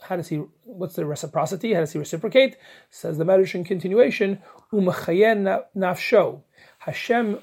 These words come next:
we will repay us by, uh, giving life and, uh, breathing life and extra life into the person's soul.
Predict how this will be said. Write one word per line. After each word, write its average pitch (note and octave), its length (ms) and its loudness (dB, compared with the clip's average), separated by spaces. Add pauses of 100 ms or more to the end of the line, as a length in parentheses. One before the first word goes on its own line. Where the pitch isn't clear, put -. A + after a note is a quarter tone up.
we F3+ 80 -2
will D#3 160 -2
repay F#3 380 2
us G3 260 4
by, D#3 440 0 (300)
uh, C#3+ 140 -10
giving F3+ 460 0
life G3 400 2
and, C#3+ 280 -10
uh, D3+ 120 -10 (260)
breathing F#3+ 340 0
life G3 300 2
and E3 80 -6
extra G#3 280 -2
life D3+ 260 -2
into F#3+ 260 -4
the F3 80 -4
person's E3 420 -4
soul. C3 400 -2